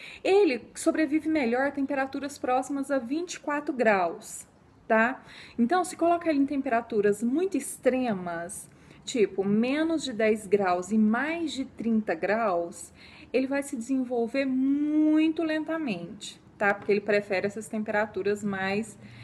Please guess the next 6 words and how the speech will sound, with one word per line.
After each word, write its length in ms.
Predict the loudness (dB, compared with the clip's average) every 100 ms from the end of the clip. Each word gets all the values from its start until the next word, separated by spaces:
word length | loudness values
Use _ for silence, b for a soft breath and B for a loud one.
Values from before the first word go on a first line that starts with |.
| B B
é, 200 | 0 0 0
amenas 800 | -2 2 2 2 0 -4 -4 -4
ali, 400 | -4 -6 -12 -16 -12
né? 360 | -4 -2 -2 -4 -10 B B B B
Então, 640 | -2 2 2 4 2 -2 -18 -20 -6
é, 1080 | -2 0 2 2 2 2 2 2 2 0